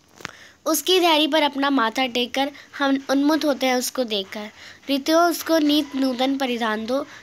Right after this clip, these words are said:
झुलस रही है धरती सावन दान दो। सरल नहीं परिवर्तन में ढल-, मन ढलना, हम पत्थर से भागीरथी निकालना। हम अनेकता में भी तो यह एक ही, हर संकट में जीता सदा वेग ही। कीर्ति आकृति संस्कृति भाषा के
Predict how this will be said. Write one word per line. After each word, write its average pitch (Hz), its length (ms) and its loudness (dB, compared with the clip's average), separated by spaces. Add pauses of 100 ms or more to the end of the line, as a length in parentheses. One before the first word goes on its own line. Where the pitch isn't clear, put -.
(140)
झुलस 302 340 2
रही 269 220 2
है 254 80 0
धरती 240 360 -4
सावन 233 420 -2
दान 208 260 -4
दो। 214 160 -12 (440)
सरल 311 260 4
नहीं 302 180 2
परिवर्तन 262 600 0
में 269 220 2
ढल-, 247 220 -2
मन 247 220 -2
ढलना, 240 380 -4 (300)
हम 247 140 -4
पत्थर 262 380 0
से 277 160 0
भागीरथी 220 580 -2
निकालना। 214 580 -6 (520)
हम 311 180 4
अनेकता 294 400 4
में 285 200 2
भी 277 100 0
तो 294 200 2
यह 262 340 -2
एक 233 200 -2
ही, 277 240 -6 (300)
हर 262 140 2
संकट 247 440 -2
में 254 140 0
जीता 233 280 -2
सदा 247 360 -4 (360)
वेग 214 300 -2
ही। - 220 -12 (580)
कीर्ति 302 380 2
आकृति 269 580 0
संस्कृति 269 560 -2
भाषा 240 380 -4
के 254 180 0